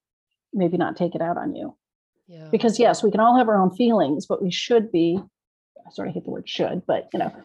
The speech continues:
Speaker 1: we can be responsible with how we act with those. We don't have to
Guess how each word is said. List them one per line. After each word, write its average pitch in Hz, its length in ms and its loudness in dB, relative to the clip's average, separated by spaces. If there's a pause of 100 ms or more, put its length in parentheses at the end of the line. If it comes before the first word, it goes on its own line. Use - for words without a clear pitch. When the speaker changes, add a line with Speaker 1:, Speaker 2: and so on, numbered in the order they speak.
Speaker 1:
we 262 80 2
can 294 160 4
be 294 100 6
responsible 233 720 2
with 180 100 0
how 208 160 0
we - 60 -2 (100)
act 190 320 -4 (440)
with 262 160 2
those. 311 340 2
We 247 100 4
don't 240 120 2
have 202 260 0
to 196 240 0